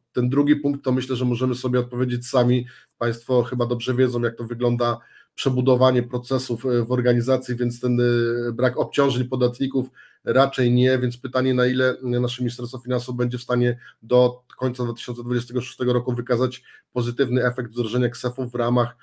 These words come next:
uszczelnienia systemu podatkowego i to chyba tak naprawdę będzie najistotniejszy element. Więc też proszę zwrócić uwagę, że mamy lipiec dwa tysiące dwadzieścia cztery,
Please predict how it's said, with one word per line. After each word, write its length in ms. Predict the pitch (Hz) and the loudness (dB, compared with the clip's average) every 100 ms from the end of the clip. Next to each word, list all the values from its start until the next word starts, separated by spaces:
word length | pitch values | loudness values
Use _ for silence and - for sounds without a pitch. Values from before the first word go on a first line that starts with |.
| _ - | _ -2
uszczelnienia 600 | 151 120 127 120 123 120 | -2 2 4 6 4 4
systemu 460 | 120 120 123 123 | 0 -2 2 2
podatkowego 560 | 117 110 107 110 110 113 | 2 -2 -2 -2 0 0
i 60 | 117 | 0
to 100 | 127 | -4
chyba 220 | 120 117 | -2 -2
tak 140 | 110 | -2
naprawdę 320 | 110 117 117 | -4 -4 -2
będzie 220 | 110 113 110 | -2 -2 0
najistotniejszy 720 | 117 113 123 123 120 - 127 | -2 0 -4 -2 -2 -2 -2
element. 380 | 117 110 156 - - - | 0 0 -2 -6 -20 -6
Więc 160 | 131 123 | -4 0
też 160 | 180 180 | 0 0
proszę 260 | 165 180 | -4 0
zwrócić 260 | 147 156 156 | 0 0 -2
uwagę, 320 | 131 156 151 | 4 6 6
że 120 | 120 | 4
mamy 380 | 127 147 147 131 | 2 6 6 4
lipiec 320 | 131 139 143 139 | -2 0 0 0
dwa 140 | 135 | -2
tysiące 360 | 143 - 143 131 | -4 -4 -6 -4
dwadzieścia 360 | 135 139 139 | -2 -2 -2
cztery, 440 | 139 - 120 151 | -2 2 4 4